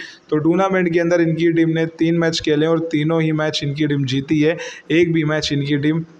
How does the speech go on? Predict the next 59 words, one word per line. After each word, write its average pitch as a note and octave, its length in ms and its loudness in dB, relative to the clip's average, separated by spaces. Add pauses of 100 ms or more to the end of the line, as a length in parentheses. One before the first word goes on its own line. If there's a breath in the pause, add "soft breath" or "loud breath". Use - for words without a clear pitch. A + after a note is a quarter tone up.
(140)
नहीं C#3+ 380 0
हारी B2 260 -2
है। A#2 140 -4 (340 loud breath)
तो D#3+ 60 -2
आप E3+ 160 0
अंदाज़ा E3+ 340 2
लगा E3+ 280 2
सकते E3+ 340 -2
हो E3+ 100 4
कि E3 160 0
टीम E3 200 0
जो D#3 160 2
अनुजा D3+ 340 0
ब्रेस्का D3 440 -2
जो D3+ 140 0
है D3 60 0
वो D3 140 0
टूर्नामेंट D3 540 -2
की D3+ 140 -2
strong D#3+ 600 -4
team D#3 180 -2
है, E3+ 120 -4 (320 loud breath)
तो D#3+ 80 -2
आप D#3+ 180 -2
ज़्यादा D#3 300 0
से E3 160 0
ज़्यादा D3 280 0
खिलाड़ी C#3+ 380 0
इनकी D#3 380 0
टीम D3 180 -2
से D3 180 -2
pick D3 240 -4
करके C#3+ 280 -4
चलोगे। B2 440 -4 (320 loud breath)
तो E3 100 -2
कीपिंग G3 320 0
section F#3 360 0
में F#3+ 120 0
दोस्तों E3 360 0
पहला E3 300 0
नाम E3 220 -2
आपको D#3+ 220 -4
देखने D3+ 320 -2
को D3 100 -6
मिलता C#3+ 320 -2
है F3+ 200 -2
एच E3+ 200 -2
अहमद D#3 260 -2
का, - 80 0
जो D3+ 160 0
कि D#3+ 160 -2
अपना D#3 220 -2
टूर्नामेंट D3 460 -4
का D#3 80 -2
पहला D3+ 420 -2
मैच D#3 320 -4
खेल D3 260 0
रहे C#3+ 200 0
थे। D3+ 200 -2